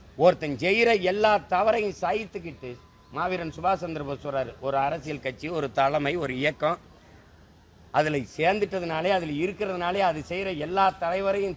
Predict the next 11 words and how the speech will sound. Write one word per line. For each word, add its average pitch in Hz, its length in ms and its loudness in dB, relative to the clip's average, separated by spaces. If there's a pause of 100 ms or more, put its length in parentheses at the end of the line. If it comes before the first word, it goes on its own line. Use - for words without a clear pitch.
சகித்து 202 340 -6
கொண்டு 190 240 -4
வாழ்வதான் 175 420 0
தான் 151 200 -6
தேசப்பற்றுனா, 147 800 -4 (500)
அந்த 160 240 -4
தேசப்பற்று 185 680 -2
என் 151 160 -2
கால் 190 360 0
செருப்புக்கு 208 480 -2
சமம்ங்கிறான்." 175 680 0